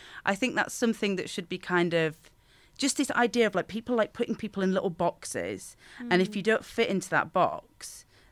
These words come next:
Speaker 1: then people just can't cope, basically.
Speaker 2: Yeah.
Speaker 1: And, and people, you know, that lives go up and down and circumstances change. And I ne-, you know, when I was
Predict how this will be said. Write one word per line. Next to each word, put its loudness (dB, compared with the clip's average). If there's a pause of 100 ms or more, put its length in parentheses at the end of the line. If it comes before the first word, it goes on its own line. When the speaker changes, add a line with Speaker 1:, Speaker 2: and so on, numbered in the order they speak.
Speaker 1:
then 4
people -4
just -8
can't 0
cope, 2
basically. -8 (120)
Speaker 2:
Yeah. 0
Speaker 1:
And, 2 (460)
and 2
people, 0
you 2
know, 4
that 2
lives 0
go 0
up -4
and 2
down 4
and 0 (300)
circumstances -2
change. 2
And 2 (360)
I 8
ne-, 10
you 4
know, 6
when 4
I 6
was 0